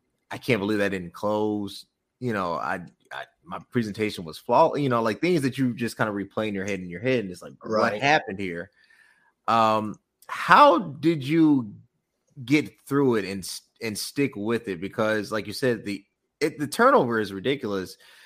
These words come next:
Speaker 1: you know.
Speaker 2: Oh, it's still a struggle. I mean, you
Speaker 1: Yeah,
Speaker 2: never
Speaker 1: yeah.
Speaker 2: really get through it completely. I mean, you know, you get to the point where you can handle it a little better, but, um, you know, it's always, it's always tough. And, and, and when you're working with,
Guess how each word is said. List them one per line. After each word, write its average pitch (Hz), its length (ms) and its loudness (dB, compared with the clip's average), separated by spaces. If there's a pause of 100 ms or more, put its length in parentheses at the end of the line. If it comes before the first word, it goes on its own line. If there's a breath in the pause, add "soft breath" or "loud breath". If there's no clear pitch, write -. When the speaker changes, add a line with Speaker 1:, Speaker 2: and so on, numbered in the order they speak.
(260 soft breath)
Speaker 1:
you 139 140 2
know. 95 540 0 (480)
Speaker 2:
Oh, 156 120 6
it's - 140 2
still 240 280 2
a - 40 4
struggle. 110 500 0
I 131 60 4
mean, 139 160 2
you 143 100 0
Speaker 1:
Yeah, 175 80 0
Speaker 2:
never - 200 4
Speaker 1:
yeah. - 20 0
Speaker 2:
really 123 400 4
get 107 240 2 (420)
through 113 300 -2
it - 200 0
completely. 107 600 -2
I 120 60 -2
mean, 113 240 -4
you 117 80 -2
know, 104 100 -4
you 110 220 -8
get 117 200 -2
to 120 80 -4
the 107 160 -8
point 110 200 -6
where 107 100 -4
you 104 160 -10 (120)
can 95 100 -10
handle 113 480 2
it 107 100 0
a 98 60 -6
little 101 220 0
better, 85 360 -2 (640 loud breath)
but, 110 320 4
um, 98 380 0 (200)
you 214 80 -2
know, 123 120 2
it's 143 140 -2
always, 156 360 0 (240)
it's - 220 -4
always - 400 2
tough. - 480 2
And, 101 180 -8
and, 107 520 -6
and 107 240 -6
when 107 120 -8
you're 104 140 -4
working 107 520 -4
with, 98 280 -6